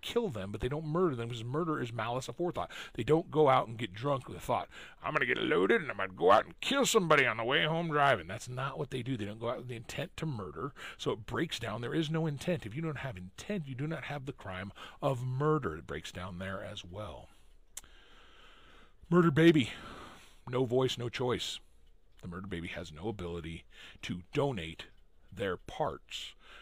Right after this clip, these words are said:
to science, to organ donors. They don't have any choice to do that. Their mother, who murders them, can in this wicked country,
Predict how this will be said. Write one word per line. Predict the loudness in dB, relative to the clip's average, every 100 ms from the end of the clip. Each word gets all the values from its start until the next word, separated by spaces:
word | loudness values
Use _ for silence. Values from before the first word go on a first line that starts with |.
| -16
to | -10
science, | -6 -6 -6 -8 -10 -12 -12 -8
to | -6 -6 -8 -16 -10
organ | -4 -4 -4
donors. | -6 -6 -8 -8 -8 -8
They | -8
don't | -6
have | -6 -6
any | -10 -14 -20 -20 -20 -16
choice | -4 -2 -2
to | -4
do | -6 -6
that. | -4
Their | -8
mother, | -6 -2 0 0
who | -4
murders | -6 2 2 4 2
them, | 0 -6
can | -6 -8
in | -8
this | -8 -8
wicked | -8 -8
country, | -8 -10 -8 -8